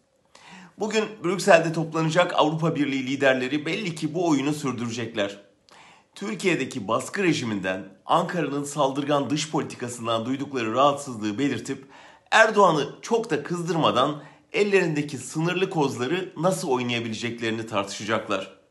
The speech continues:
Erdoğansa can yakıcı bir karar çıkmayacağından öyle emin ki "Yaptırımlar bizi ırgalamaz." deyip kesti attı bile çoktan. İç dinamikten umudu kesip bu baskı rejiminin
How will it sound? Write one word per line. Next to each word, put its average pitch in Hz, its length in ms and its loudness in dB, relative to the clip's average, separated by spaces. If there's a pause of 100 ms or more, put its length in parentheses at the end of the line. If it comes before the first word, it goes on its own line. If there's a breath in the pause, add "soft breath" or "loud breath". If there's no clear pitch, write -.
(1000 soft breath)
Erdoğansa 175 880 2 (420 loud breath)
can 185 160 2
yakıcı 139 440 -4
bir 123 100 -8
karar 135 320 -2
çıkmayacağından 113 760 -6
öyle 185 280 -2
emin 151 360 0
ki 113 380 -6 (400 soft breath)
"Yaptırımlar 156 720 0
bizi 143 240 -2
ırgalamaz." 156 600 2
deyip 131 300 -4 (280)
kesti - 340 -2
attı 101 300 -4
bile 95 180 -4
çoktan. - 380 -8 (1700 loud breath)
İç 165 300 -4
dinamikten 143 520 0
umudu 139 340 -2
kesip 147 480 -4 (120)
bu 127 160 -4
baskı 120 320 -2
rejiminin 156 600 0